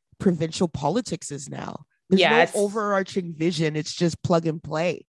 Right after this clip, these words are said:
Speaker 2: Yeah, it's a, and it's can be, like, conservative governments can, it can be very much like, "Oh, own the libs." Like, "Oh, okay."
Speaker 1: Yeah, and it's just like, "Okay, so you're going to cut off your nose to spite your face?"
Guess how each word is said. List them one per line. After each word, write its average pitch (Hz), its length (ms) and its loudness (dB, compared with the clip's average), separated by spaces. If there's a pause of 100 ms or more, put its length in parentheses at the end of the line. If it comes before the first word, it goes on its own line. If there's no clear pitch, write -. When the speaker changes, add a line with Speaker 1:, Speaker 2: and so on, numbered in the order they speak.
(100)
Speaker 2:
Yeah, 190 340 4
it's 175 120 -4
a, 214 300 0
and 185 180 4
it's 175 340 -6
can 190 320 0
be, 170 420 2 (180)
like, - 240 -2 (400)
conservative 165 560 2
governments 160 540 0
can, 160 340 -4
it 165 200 0
can 160 200 -2
be 156 180 4
very 156 220 4
much 151 300 -4
like, 151 260 -2
"Oh, 170 220 8
own 160 240 2
the 147 100 0
libs." 147 500 -4
Like, - 240 -6
"Oh, 294 280 -10
okay." - 220 -20 (160)
Speaker 1:
Yeah, 208 600 4
and 185 160 0
it's 190 160 -2
just 180 220 -8
like, 170 380 2
"Okay, 156 500 -2
so 165 340 -2
you're 160 220 -2
going 160 420 0
to 160 320 -6 (400)
cut 165 160 0
off 170 180 0
your 180 80 0
nose 160 280 -2
to 160 100 -10
spite 165 300 -2
your 156 100 -8
face?" 170 500 -4